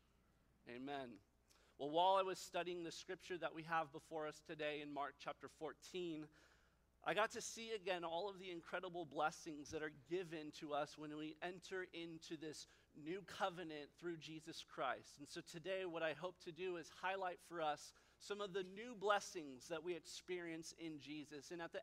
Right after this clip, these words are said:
end of this, uh, teaching today, we're gonna be receiving communion. I know we received it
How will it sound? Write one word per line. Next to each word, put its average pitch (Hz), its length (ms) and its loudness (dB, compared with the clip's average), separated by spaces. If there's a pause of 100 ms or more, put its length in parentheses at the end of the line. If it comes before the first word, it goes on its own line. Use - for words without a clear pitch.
(100)
end 240 140 -4
of 226 80 -8
this, - 260 -4 (340)
uh, 160 260 6 (140)
teaching 208 400 -6
today, 170 240 2
we're 185 300 -2 (100)
gonna 190 160 2
be 190 140 -4
receiving 175 520 -4 (120)
communion. 151 560 -6 (800)
I 127 80 -4
know 147 160 0
we 151 200 -2
received 151 380 -6
it 156 100 -4